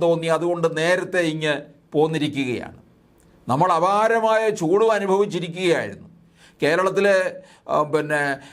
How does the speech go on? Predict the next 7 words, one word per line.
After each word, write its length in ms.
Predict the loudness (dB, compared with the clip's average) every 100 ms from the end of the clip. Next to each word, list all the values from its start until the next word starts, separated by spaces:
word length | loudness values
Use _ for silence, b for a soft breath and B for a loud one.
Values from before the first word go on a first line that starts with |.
| B -8 -2
മരങ്ങൾ 420 | 0 0 0 2 2
പോലും, 360 | 2 2 0 -4 -12 -20 _ -10
ആ, 80 | -2 -2 -2 -4 -2
കരി-, 360 | -2 -2 -4 0
നിൽക്കുന്ന 440 | 0 0 -2 -2 0
നിൽപ്പിൽ 360 | 0 -2 0 0 0
തന്നെ 200 | 0